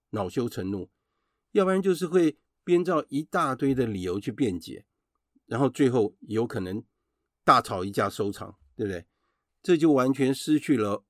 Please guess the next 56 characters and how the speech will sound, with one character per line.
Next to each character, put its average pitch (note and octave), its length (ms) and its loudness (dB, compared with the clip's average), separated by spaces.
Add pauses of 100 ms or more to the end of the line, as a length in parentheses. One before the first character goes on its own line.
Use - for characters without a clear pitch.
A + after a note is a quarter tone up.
(160)
我 A2 100 -4
们 A2+ 120 -2
去 C3 180 -2
纠 C3+ 320 -2
正 B2 220 -2
别 G2 160 -4
人、 F2+ 160 -10 (280)
要 C#3+ 160 2
别 A2 140 -2
人 A2+ 100 -2
变 A#2+ 220 -4
得 G#2 80 -4
更 B2+ 240 -4
好 F#2 180 -10
的 F#2+ 120 -10
目 G2 180 -8
的。 F2+ 240 -14 (420)
所 - 180 -4
以 C3 80 0
这 D3+ 140 -2
个 A#2+ 120 -2
真 C3+ 240 0
的 A2+ 80 0
是 A2 240 -4 (180)
蛮 G2 240 -8
难 E2+ 260 -10
的。 F2 140 -12 (920)
那 G3 100 -4
而 F#3+ 200 2
且 D3 220 0
说， D#3 320 0 (300)
我 C#3+ 120 2
们 G3 120 4
要 G3 140 4
承 D3+ 260 0
认 F3+ 160 6
自 E3 160 -6
己 A2 80 -4
的 G#2 80 -8
错 C3 240 -2
误， A2 260 -2 (640)
其 - 180 -6
实 C#3+ 140 0
也 A2 160 0
是 C3+ 140 -4
一 A2+ 80 -2
种 G#2 180 -4
挑 E2+ 240 -10
战。 F2 260 -10 (440)
那 G3 160 2
事 G3 160 -8
实 F#3 80 -4
上 E3+ 160 2
这 E3+ 120 0
也 A2 140 0
是 A#2+ 260 -6